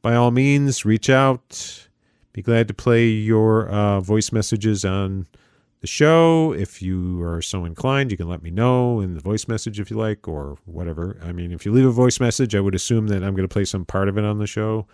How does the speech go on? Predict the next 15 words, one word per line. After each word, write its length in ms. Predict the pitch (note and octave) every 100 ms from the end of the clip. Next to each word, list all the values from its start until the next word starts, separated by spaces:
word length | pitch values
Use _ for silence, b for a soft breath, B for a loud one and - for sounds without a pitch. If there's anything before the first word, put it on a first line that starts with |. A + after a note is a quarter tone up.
| b b b b b
Um, 540 | - G2+ G2+ G2 F#2+ F2+ b _ _ _ _ _
send 520 | _ - - G#2+ G#2 G2+
me, 640 | G2 G2 F#2+ F#2 F2+ C2+
uh, 220 | F#2 F2+
messages. 1000 | F2 F#2+ - F2+ F#2 F#2 F2+ F2+ - - -
I'll 140 | D#2+
read 360 | C#2+ F#2 G2 F#2
them. 420 | F#2 F#2 F2+ E2+
I 100 | -
don't 120 | G2+
know. 160 | D2+ C#2 -
Whatever 280 | B2+ D#3+
you 80 | D3+
wanna 200 | B2+ G#2
do. 240 | D#2+ C#2+